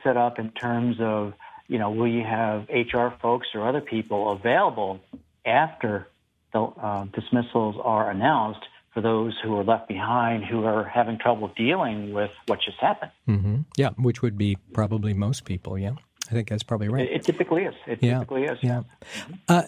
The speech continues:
Speaker 2: John, thanks very much for being with us, uh, on this. Appreciate your time
Speaker 1: My
Speaker 2: and
Speaker 1: pleasure.
Speaker 2: your thoughts on this. John Taylor is the manager of practice development at Rise Smart, a company that specializes in doing this. Uh,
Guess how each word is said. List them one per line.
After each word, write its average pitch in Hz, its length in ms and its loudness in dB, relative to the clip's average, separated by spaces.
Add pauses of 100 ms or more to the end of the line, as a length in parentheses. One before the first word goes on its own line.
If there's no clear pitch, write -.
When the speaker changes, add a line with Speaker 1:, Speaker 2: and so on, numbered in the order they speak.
Speaker 2:
John, 226 280 6
thanks 226 180 4
very 214 140 8
much 202 240 4
for 202 80 2
being 208 260 6
with 220 160 6
us, 131 320 2
uh, - 80 -8
on 135 360 4
this. 120 220 0
Appreciate 127 600 0
your 117 220 2
time 147 640 4
Speaker 1:
My 117 140 4
Speaker 2:
and 135 300 4
Speaker 1:
pleasure. 139 140 2
Speaker 2:
your 135 160 6
thoughts 139 280 4
on 151 120 6
this. 190 240 4
John 165 260 6
Taylor 165 320 4
is 139 120 4
the 120 80 4
manager 147 680 4
of 135 100 0
practice 123 420 2
development 123 640 2
at 107 220 0
Rise 113 320 2
Smart, 120 260 0
a 110 40 -6
company 113 280 0
that 107 140 -2
specializes 120 960 0
in 120 260 2
doing 135 280 2
this. 160 240 0 (480)
Uh, 156 220 6